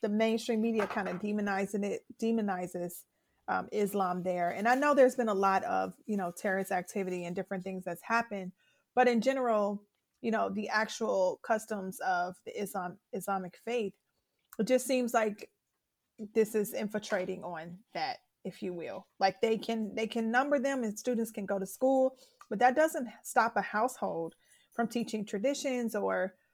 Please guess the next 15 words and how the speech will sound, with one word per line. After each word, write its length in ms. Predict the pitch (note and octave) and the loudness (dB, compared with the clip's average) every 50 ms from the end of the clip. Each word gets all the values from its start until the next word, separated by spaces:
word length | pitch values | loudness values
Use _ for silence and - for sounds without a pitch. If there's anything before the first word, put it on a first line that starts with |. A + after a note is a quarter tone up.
| _ _ _ _ _ - | _ _ _ _ _ -8
you 140 | - A3+ | -4 -2
know, 120 | G#3+ F#3+ F3+ | -2 -2 -2
belief 320 | - G#3 A3 A#3+ B3 A3+ | -2 -2 0 0 0 0
systems. 760 | - - A#3 A3+ A3+ A3+ A3+ G#3 G#3 G3+ G#3 G3+ G3+ - - _ _ _ - | 0 0 0 0 0 -2 -2 -2 -2 -2 -2 -4 -4 -8 -14 _ _ _ -2
You 100 | A3+ A3 | 0 4
know, 120 | A3 G3+ | 4 4
it 100 | G#3+ G3 | 6 6
doesn't 280 | B3 B3+ B3+ B3+ G3+ - | 6 6 6 2 -2 -8
stop 460 | - - A3 G#3+ B3 D#4+ F4 - - | -6 -2 0 2 2 2 0 -2 -8
them. 300 | D4 - G3 F#3+ - - | -12 -12 -12 -12 -12 -12
It, 140 | F#3 - - _ _ _ _ _ _ _ _ _ - - _ _ - - - - _ - - - - | -12 -12 -14 _ _ _ _ _ _ _ _ _ -20 -20 _ _ -20 -20 -20 -20 _ -20 -14 -10 -8
I, 80 | G3+ - - - - | -8 -8 -8 -2 2
I 60 | A#3 A3+ | 4 4
don't 120 | A3+ G#3+ | 4 4
know. 220 | F#3 E3 E3 F3+ | 0 -4 -8 -10